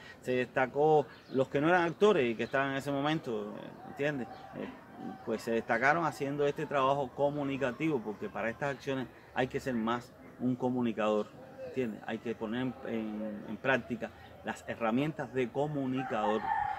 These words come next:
y, y se logró hacer. ¿Por qué? Porque era necesario, necesario. Tú no vas a hacer un espectáculo porque el público no puede estar ahí, pues tú vas a tenerlo distante. Eso esperamos también, eh, llevarlo a cabo este año por la situación que está viviendo el país, por la situación que está viviendo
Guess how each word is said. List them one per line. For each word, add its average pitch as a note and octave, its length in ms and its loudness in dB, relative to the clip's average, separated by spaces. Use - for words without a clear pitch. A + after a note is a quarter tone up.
y, A2+ 240 -2
y A2+ 320 -2
se A2+ 180 -4
logró A2+ 300 2
hacer. A2+ 260 -4
¿Por B2 120 -8
qué? F3 120 -4
Porque C#3+ 160 -4
era D#3 120 0
necesario, C3 600 0
necesario. A2+ 360 0
Tú A#2+ 80 -4
no B2 100 0
vas B2+ 80 0
a - 20 -6
hacer B2+ 160 -4
un C3 80 -2
espectáculo B2+ 520 0
porque G#2+ 180 -2
el G#2+ 60 -2
público C3 280 0
no A#2+ 80 4
puede B2 160 4
estar B2 180 6
ahí, B2 180 0
pues - 160 -6
tú A#2 100 -2
vas A#2 140 2
a B2 40 -2
tenerlo A2+ 220 0
distante. G#2+ 340 -4
Eso D3+ 200 2
esperamos C#3 400 2
también, A#2+ 360 0
eh, G#2+ 240 -2
llevarlo A2+ 340 2
a A#2 40 -2
cabo B2 220 4
este D3+ 180 2
año C#3 240 6
por C3 140 2
la C3+ 100 0
situación A2+ 480 -6
que - 80 -10
está A2 180 -4
viviendo A2+ 280 -2
el A2 60 -6
país, D3 220 0
por A#2 120 -6
la G2 80 -8
situación A2 320 -6
que A#2 80 -10
está A2+ 160 -2
viviendo A2 400 2